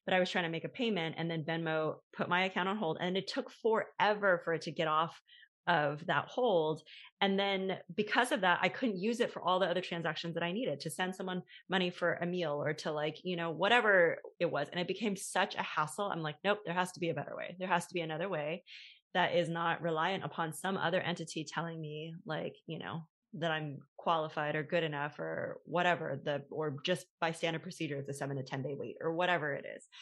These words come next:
Um, so I think all of the things that you're talking about, um, are encouraging us to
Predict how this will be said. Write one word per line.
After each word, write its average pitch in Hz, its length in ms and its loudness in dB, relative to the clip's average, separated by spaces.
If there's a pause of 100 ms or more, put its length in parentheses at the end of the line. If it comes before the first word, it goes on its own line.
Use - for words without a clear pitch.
(340)
Um, 170 440 2 (580)
so 202 140 4
I 196 60 4
think 208 180 4
all 190 140 6
of 180 60 4
the 185 60 2
things 175 220 -2
that - 100 -4
you're 160 80 -4
talking 202 380 -2
about, 160 500 -4 (160)
um, 156 280 -4
are 160 100 -4
encouraging 170 640 -4
us 156 380 -4 (140)
to 151 440 -6